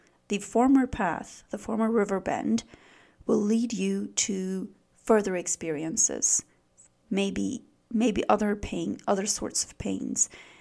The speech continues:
maybe s-, maybe things that you will need to bear even more and understand even more and know even more and identify even more. The latter will lead you to the newly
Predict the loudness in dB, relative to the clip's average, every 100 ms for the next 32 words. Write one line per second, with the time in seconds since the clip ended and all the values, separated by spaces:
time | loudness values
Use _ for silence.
0 | -20 _ _ _ _ _ _ _ _ -4
1 | 0 0 0 -2 -4 -8 -20 -20 -20 -20
2 | _ -2 0 0 -2 0 4 4 2 0
3 | -2 -2 0 0 0 0 0 2 2 2
4 | 0 -2 -2 0 0 0 0 0 2 2
5 | 0 -2 -2 0 0 -2 -2 -4 -4 -4
6 | -2 -2 -2 -2 2 4 4 0 -4 -4
7 | -2 -2 -4 -6 -6 -2 -2 -2 -2 -2
8 | -2 -6 -6 -6 -6 -6 -10 -20 _ _
9 | _ _ -6 0 2 2 2 2 -2 -8
10 | -20 _ _ _ _ _ -4 0 2 2
11 | 2 0 -2 -4 -4 -2 -2 0 2 6
12 | 8 6 2 0 -4